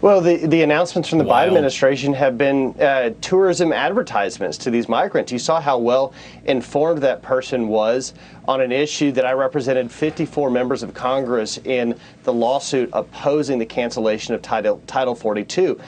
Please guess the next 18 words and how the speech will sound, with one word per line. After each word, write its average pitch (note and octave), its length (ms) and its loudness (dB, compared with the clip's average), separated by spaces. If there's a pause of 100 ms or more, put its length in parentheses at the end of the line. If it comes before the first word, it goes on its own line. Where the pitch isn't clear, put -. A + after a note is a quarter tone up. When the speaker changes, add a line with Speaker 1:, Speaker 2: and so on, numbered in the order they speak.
(220)
Speaker 1:
But - 240 -2
every F3 260 2
time D3+ 420 -2
that A#2 120 -2
the - 80 -4
Biden A#2+ 280 -2
administration, B2 640 -2
the G#2+ 60 0
White G#2+ 320 -2
House, A2+ 340 -4
announces A2+ 640 -4
these G#2+ 220 -4 (100)
open B2 360 -2
border A2 320 -2
policies, A#2 760 -4 (380)
it E3+ 140 2
is F#3 160 0
seen C#3+ 540 -2